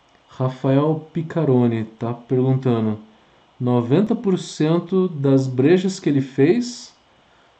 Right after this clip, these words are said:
são Czech Lager ou Pilsen.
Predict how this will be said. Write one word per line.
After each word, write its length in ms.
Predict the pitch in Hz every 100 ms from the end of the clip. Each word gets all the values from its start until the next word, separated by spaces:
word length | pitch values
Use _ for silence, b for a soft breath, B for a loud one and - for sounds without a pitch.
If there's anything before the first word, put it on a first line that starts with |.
| -
são 480 | - - 160 175 190
Czech 440 | - - 208 208 214
Lager 600 | 147 147 170 185 196 196
ou 160 | 175 214
Pilsen. 720 | - - 180 185 - 123 101